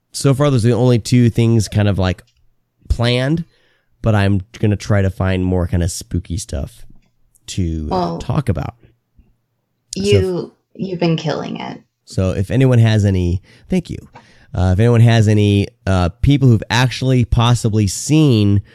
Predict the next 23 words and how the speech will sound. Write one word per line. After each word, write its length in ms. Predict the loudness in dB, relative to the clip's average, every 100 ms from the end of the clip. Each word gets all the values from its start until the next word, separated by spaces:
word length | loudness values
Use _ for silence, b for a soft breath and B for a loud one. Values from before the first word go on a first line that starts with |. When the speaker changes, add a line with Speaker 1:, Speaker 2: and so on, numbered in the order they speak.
| b b b _ 0
Speaker 1:
uh, 240 | 2 2
ghosts 800 | -2 0 2 4 2 -2 -8 -8 -4
or 180 | -2
apparitions 840 | 0 -2 0 0 0 0 0 0 -2
or 80 | 0
anything 340 | 0 0 0 -6
like 80 | -4
that 320 | 0 0 0 -4 b b -6
and 160 | -2
wanna 160 | 0 0
tell 220 | 2 0
a 60 | 0
story, 500 | 0 2 2 2 -2 b b
hit 200 | 0 0
me 100 | 0
up. 240 | -2 -6 _ _ _ _ _ _
Sean, 640 | _ -4 0 0 0 -2 -4
S 160 | -6 -4
E 240 | -4 -2
A 40 |
N, 200 | -2 -4 -8
C. 480 | -10 -2 0 0 -2 -8
DeReger, 680 | -2 0 2 0 0 0